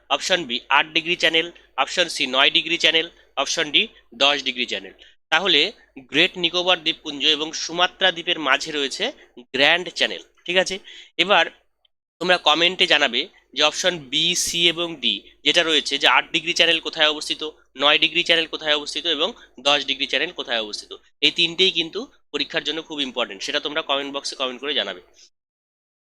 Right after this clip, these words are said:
তৃতীয়বার ভারতের পাখি গণনার তালিকায় শীর্ষস্থান দখল করলো কোন রাজ্য?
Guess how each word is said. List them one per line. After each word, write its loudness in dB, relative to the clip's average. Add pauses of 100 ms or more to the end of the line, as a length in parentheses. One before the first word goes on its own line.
(440)
তৃতীয়বার 2 (360)
ভারতের 2
পাখি 0
গণনার 2
তালিকায় 2 (200)
শীর্ষস্থান -2
দখল -4
করলো -4
কোন -6
রাজ্য? -6